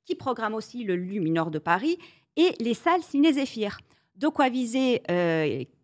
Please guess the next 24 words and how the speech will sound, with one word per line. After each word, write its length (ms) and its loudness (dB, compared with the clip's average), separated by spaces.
quatre 300 0
cent 280 0
cinquante 400 0
mille 100 -2
entrées 400 -4
dès 240 -6
cette 240 -10
année 220 -2
deux 100 -4
mille 160 2
vingt-quatre, 420 -4
avec 200 -2
la 120 -2
programmation 600 -4
art 140 0
et 60 -4
essai 200 -8
qui 140 -10
a 60 -6
fait 100 -12
la 120 -4
notoriété 540 -6
des 120 -4
Variétés 500 0